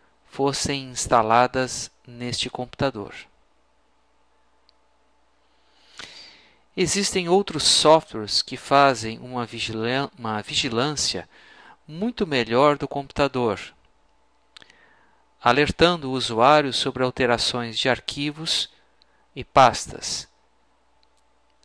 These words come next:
que são o Threatfire e o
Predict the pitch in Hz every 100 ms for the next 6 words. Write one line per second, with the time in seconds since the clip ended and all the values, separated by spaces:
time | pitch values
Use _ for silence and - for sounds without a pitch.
0 | _ - 170 - - 123 107 101 - -
1 | 185 - 151 135 135 143 - _ _ _
2 | _ _ _ _ _ _ _ _ 127 131
3 | 131